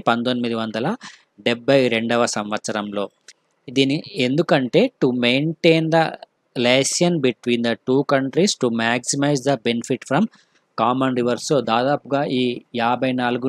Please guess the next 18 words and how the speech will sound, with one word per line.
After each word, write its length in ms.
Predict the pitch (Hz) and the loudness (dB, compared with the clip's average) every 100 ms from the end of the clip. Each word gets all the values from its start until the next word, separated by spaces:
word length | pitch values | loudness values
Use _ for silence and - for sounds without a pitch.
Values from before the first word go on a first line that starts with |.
| 120 | -2
నదులు 280 | 113 127 131 120 | -2 0 0 0
ఏవైతే 320 | 117 113 110 107 | -2 -4 -4 -6
ఉన్నాయో, 360 | 110 107 104 165 - | -6 -6 -4 -4 -2
ఇరు 100 | 120 120 131 | -4 0 -2
దేశాల 320 | 123 123 120 113 | 0 -2 -2 -4
మధ్య 180 | 107 113 - | -6 -8 -4
ప్రవహించే 420 | 107 101 101 113 - 113 | -4 -6 -8 -10 -4 -4
కామన్ 340 | 110 120 123 107 | -2 -4 -4 -6
నదులు. 280 | 107 151 240 _ _ _ - | -2 -2 -4 _ _ _ -2
So, 120 | 139 131 - - 139 | 0 0 -4 -16 -4
దీని 200 | 143 147 131 | -2 -2 -2
ద్వారా 280 | 127 127 156 156 | 2 4 4 2
ఇరు 120 | 127 156 147 | 0 0 0
దేశాలకు 500 | 143 151 139 135 147 - | 0 0 -2 0 -4 -4
ప్రయోజనకరంగా 960 | 117 117 131 131 139 135 123 123 123 120 - 113 | -4 0 0 0 -4 -2 -2 -2 -2 -2 -4 -6
ఉండేలా 460 | 117 120 120 117 117 - | -2 -2 0 -2 -2 -4
చూడడానికి 520 | 120 113 113 110 - 196 | -6 -4 -4 -4 -4 -4
ఈ 20 | 147 | -2